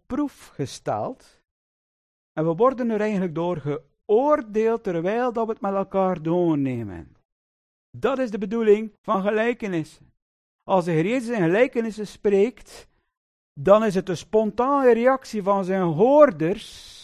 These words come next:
die op dat moment een oordeel over zichzelf vellen.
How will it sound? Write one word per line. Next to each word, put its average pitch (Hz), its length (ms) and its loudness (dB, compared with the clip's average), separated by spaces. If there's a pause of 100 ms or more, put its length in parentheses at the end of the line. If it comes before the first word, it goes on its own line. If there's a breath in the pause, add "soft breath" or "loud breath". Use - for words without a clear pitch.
(680)
die 175 240 0
op 139 180 -2
dat 254 240 2
moment 220 840 -4 (120)
een 180 200 -6 (100)
oordeel 233 800 2
over 180 340 -2
zichzelf 139 680 -4
vellen. 139 640 -4